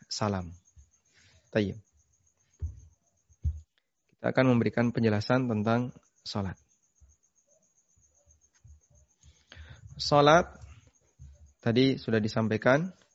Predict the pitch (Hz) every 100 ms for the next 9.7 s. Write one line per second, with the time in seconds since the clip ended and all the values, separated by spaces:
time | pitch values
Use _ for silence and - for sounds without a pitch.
0 | _ _ _ _ - 117 110 107 - 113
1 | 147 156 147 139 139 131 120 113 113 107
2 | - 110 156 - - - - - - -
3 | - - - _ _ _ 120 107 117 131
4 | 131 113 110 120 147 - _ _ _ _
5 | _ - 120 135 107 90 - - _ _
6 | - _ - - - - - _ - -
7 | _ _ _ _ _ _ - _ - -
8 | 113 135 123 113 107 104 101 101 98 135
9 | 123 135 120 101 98 104 -